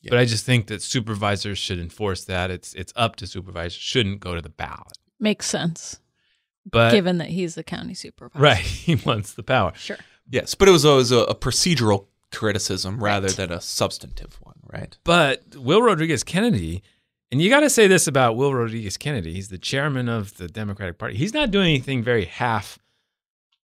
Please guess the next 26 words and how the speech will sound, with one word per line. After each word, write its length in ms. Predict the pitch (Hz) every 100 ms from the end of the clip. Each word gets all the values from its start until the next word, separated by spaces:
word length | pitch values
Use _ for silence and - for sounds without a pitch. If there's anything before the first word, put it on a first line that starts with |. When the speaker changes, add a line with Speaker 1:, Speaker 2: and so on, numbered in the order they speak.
| -
Speaker 2:
at 120 | 92
all. 380 | 101 82 67 _ _
Speaker 1:
Right. 340 | 101 82 - -
Speaker 2:
He's 160 | _ -
going 320 | 156 160 147
the 80 | 117
whole 340 | - 135 113
way. 400 | 113 110 80 - _ _
Speaker 1:
Yes. 320 | - 101 - - _ _
Speaker 2:
And 80 | 117
he 60 |
went 160 | 147 247
the 100 | 170
whole 160 | 165 156
way 120 | 139
on 140 | 123
this. 180 | 131 120
He 100 | 120
said, 280 | - 123 101
quote, 240 | 151 143
"Measure 380 | 117 165 254 277
A 220 | 165 147
has 180 | 127 98 92 _
bad 400 | 127 139 202 214
public 420 | - 175 160 160
policy 600 | - 147 131 113 - 85